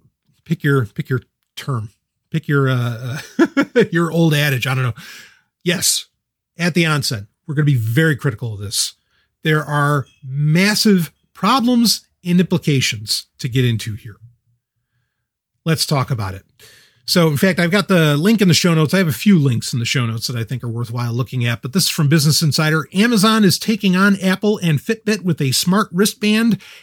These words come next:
and an app that tracks your sleep, judges the emotion in your voice, and scans your body to calculate body fat. Woo! Now, you know, just those features in the headline, minus the, uh, the, the, the big one there,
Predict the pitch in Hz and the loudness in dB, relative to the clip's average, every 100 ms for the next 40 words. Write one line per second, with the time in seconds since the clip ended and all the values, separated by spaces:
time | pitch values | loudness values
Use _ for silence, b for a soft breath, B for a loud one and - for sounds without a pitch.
0 | - 170 151 139 180 220 - 143 123 - | -2 2 2 2 0 0 -4 -8 -8 -2
1 | 196 214 - 139 117 - 214 254 254 - | -2 0 -2 -2 0 0 2 2 0 -6
2 | 143 180 180 156 143 127 156 208 - 170 | 0 2 4 4 4 4 4 4 2 2
3 | 143 131 127 220 254 - - B B - | 2 0 0 0 0 -2 -4 B B -4
4 | 160 139 - 185 220 247 160 143 131 170 | 0 0 0 2 4 4 2 0 0 0
5 | 202 247 240 - 139 - 214 226 220 226 | 2 2 0 0 -2 -2 -8 -4 0 2
6 | 233 - 143 165 180 170 - 135 101 - | 0 -4 -8 -2 0 0 -4 -10 -12 -12
7 | - b b b b - 370 330 175 - | -14 b b b b 2 4 4 2 -6
8 | b b b 214 202 180 - 220 208 - | b b b -2 -2 -4 0 2 2 -2
9 | - 302 - 330 220 - 240 220 170 185 | -6 -2 2 2 2 2 2 4 4 4
10 | 156 147 151 120 101 - _ _ _ _ | 2 2 0 -2 -4 -10 _ _ _ _
11 | _ _ _ _ _ _ - 127 233 320 | _ _ _ _ _ _ -6 0 2 4
12 | 320 311 - 254 262 269 262 254 247 247 | 4 4 2 4 4 6 6 4 4 2
13 | 220 220 220 196 - 208 254 208 180 151 | 2 2 0 -2 -2 2 4 4 4 4
14 | 131 104 | 2 -2